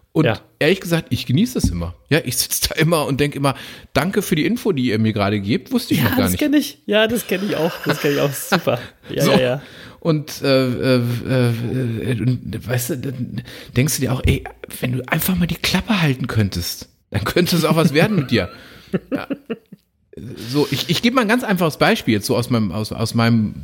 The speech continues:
Speaker 1: Berufsleben. Ähm, äh, so ein, ein Anwalt fragt zum Beispiel einen Zeugen bei Gericht, „Haben, haben Sie gesehen, wie mein Mandant dem Opfer das Ohr abgebissen hat?“
Speaker 2: <laughs>
Speaker 1: Und der Zeuge sagt, „Nein.“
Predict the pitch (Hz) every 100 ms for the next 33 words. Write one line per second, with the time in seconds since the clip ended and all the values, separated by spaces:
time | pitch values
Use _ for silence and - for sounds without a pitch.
0 | - 110 180 - 90 101 - - - -
1 | - - - - 113 104 104 98 - -
2 | 57 - 104 98 92 85 - - - -
3 | - 113 117 60 - - 117 - 147 190
4 | 165 156 - - - - - - - -
5 | 117 131 - 135 135 - 120 - 135 135
6 | 143 120 107 104 143 - - _ _ _
7 | - - - 104 - 107 123 135 113 127
8 | 135 110 123 143 123 113 113 110 120 135
9 | - 120 110 - - 110 - 147 - -
10 | 95 90 - 87 - - _ _ - -
11 | - - - - - 135 170 - _ _
12 | _ - 131 135 127 147 175 165 165 -
13 | - - 123 120 101